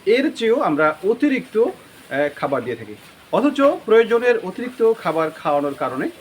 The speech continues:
গরু আশানুরূপ আমরা রেজাল্ট তো পাই না,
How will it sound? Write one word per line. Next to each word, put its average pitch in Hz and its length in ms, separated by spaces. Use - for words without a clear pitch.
গরু 233 380
আশানুরূপ 220 520
আমরা 160 220
রেজাল্ট 190 300
তো 233 80
পাই 196 260
না, 220 180